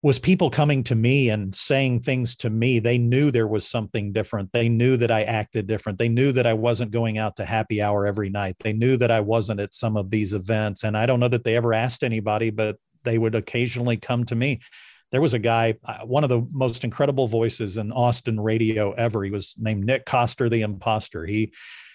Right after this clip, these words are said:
uh, was with a top forty station and then came to do country. I followed him. He was on seven to midnight every night. I came in at midnight, went till five the next morning.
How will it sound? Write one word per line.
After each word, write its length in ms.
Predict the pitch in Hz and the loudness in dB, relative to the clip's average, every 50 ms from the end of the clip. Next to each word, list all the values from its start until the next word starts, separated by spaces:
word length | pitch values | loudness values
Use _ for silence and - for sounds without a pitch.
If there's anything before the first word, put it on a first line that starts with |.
| _ _ _ _ | _ _ _ _
uh, 240 | 117 107 107 104 98 | 0 2 2 2 2
was 140 | 110 117 101 | 0 0 2
with 140 | 120 120 107 | 2 2 2
a 120 | 104 101 98 | 0 -2 -2
top 300 | - 135 120 104 - - | 0 0 0 0 0 0
forty 220 | 147 156 147 139 | 2 2 2 2
station 460 | 123 - - 135 131 123 - - 120 | -2 -2 0 0 0 0 -2 -2 -4
and 100 | 113 107 | -4 -4
then 140 | 113 117 113 | -2 -4 -4
came 260 | - - 127 120 113 | -4 -2 -2 -2 -2
to 80 | 107 107 | -2 -4
do 160 | 95 107 107 | -4 -4 -4
country. 500 | - - 123 123 113 113 - 120 101 101 | -4 -2 -2 -2 -2 -2 -2 -4 -2 0
I 140 | 113 127 143 | 0 0 -2
followed 480 | - - - 127 131 139 127 113 104 104 | -2 -2 0 0 2 2 2 0 -2 -2
him. 180 | 107 98 87 | -6 -8 -6
He 120 | 92 127 135 | -4 -2 -2
was 120 | 127 107 | -2 0
on 180 | 131 120 120 110 | 0 0 0 -2
seven 320 | - - 127 123 139 131 | 0 -2 -2 0 -2 -4
to 60 | 135 | -4
midnight 440 | 120 113 110 104 101 104 104 104 110 | -2 -2 -4 -4 -4 -6 -4 -2 -2
every 240 | 117 110 123 120 113 | -2 0 0 -2 -2
night. 300 | 110 101 101 101 - - _ | -2 -2 -4 -4 -6 -8 _
I 160 | 113 117 123 | -2 -2 -2
came 300 | 123 - 131 123 120 113 | -2 -2 -2 0 0 2
in 100 | 117 120 | 2 0
at 120 | 117 110 113 | 0 -2 -2
midnight, 520 | 113 120 110 104 107 110 110 107 - 95 | -2 -2 -2 -2 -2 -2 -2 -4 -4 -6
went 200 | 107 113 110 - | -6 -6 -6 -4
till 160 | - 113 101 | -4 -6 -6
five 340 | - - 110 107 107 104 98 | -2 0 0 0 0 0 -2
the 80 | 107 101 | -2 -4
next 260 | 104 101 - - - | -4 -6 -6 -6 -4
morning. 380 | 107 104 107 104 95 90 85 | -2 -2 -2 -2 -2 -4 -8